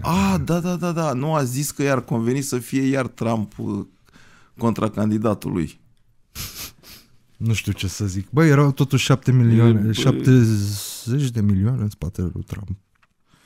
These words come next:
Speaker 2: Erau ceva.
Speaker 1: Au fost foarte mulți, da, cam așa, optzeci. Uh, dar deocamdată au un midterm anul ăsta.
Speaker 2: Despre ce vorbești?
Speaker 1: În America.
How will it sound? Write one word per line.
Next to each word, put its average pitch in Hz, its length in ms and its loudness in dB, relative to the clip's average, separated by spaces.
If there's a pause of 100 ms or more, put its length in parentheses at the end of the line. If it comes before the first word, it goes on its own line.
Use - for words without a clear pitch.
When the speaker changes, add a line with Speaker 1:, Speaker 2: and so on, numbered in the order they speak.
(320)
Speaker 2:
Erau 107 200 -2
ceva. 82 240 -8 (140)
Speaker 1:
Au 78 100 -6
fost 135 320 -6
foarte 143 480 -6
mulți, 135 280 -8
da, 107 220 -2 (100)
cam 101 260 -6
așa, 107 500 -8
optzeci. 98 560 -12 (480)
Uh, 113 560 -2 (220)
dar 117 180 2
deocamdată 113 720 0
au 131 240 0
un 131 140 -2
midterm 139 640 -4
anul 95 260 -2
ăsta. - 460 -10 (1500)
Speaker 2:
Despre 101 480 2
ce 104 140 2
vorbești? 92 400 0
Speaker 1:
În 101 180 0
America. 95 640 -4